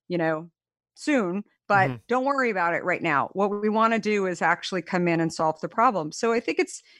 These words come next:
Speaker 1: it's kind of a twofold. Like, sometimes it's not just about you. Sometimes it's about, you know, people that you rely on or that you really see a need, and trying to help them prioritize things is also really important.
Speaker 2: Well, you mentioned help,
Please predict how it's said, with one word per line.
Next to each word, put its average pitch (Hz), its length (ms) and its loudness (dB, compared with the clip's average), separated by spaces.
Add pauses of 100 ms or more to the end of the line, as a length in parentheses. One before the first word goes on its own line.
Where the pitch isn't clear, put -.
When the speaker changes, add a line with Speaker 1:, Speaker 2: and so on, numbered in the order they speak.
Speaker 1:
it's 247 120 0
kind 381 240 0
of 370 60 0
a 277 100 0
twofold. 190 680 0
Like, 165 140 -4
sometimes 226 520 -2
it's - 180 -8
not 196 220 2
just - 200 -8
about 165 240 2
you. 196 360 0 (380)
Sometimes 226 420 0
it's 185 160 -8
about, 175 540 0
you 190 100 0
know, 170 140 2 (100)
people 196 320 -2
that 170 260 0
you 160 200 -4
rely 151 480 -2
on 269 300 0
or 170 140 -2
that 156 160 -2
you 165 160 -4
really 165 280 -4
see 170 300 -6
a 160 60 0
need, 160 520 0
and 156 180 -6 (200)
trying 175 260 0
to 165 60 -4
help 160 200 -12 (100)
them 165 400 0 (100)
prioritize 151 580 -6
things 147 360 -10
is 156 140 -14
also 147 260 -8
really 143 240 -14
important. 143 480 -16 (300)
Speaker 2:
Well, 143 100 -2
you 139 80 2
mentioned 143 320 2
help, 123 300 -2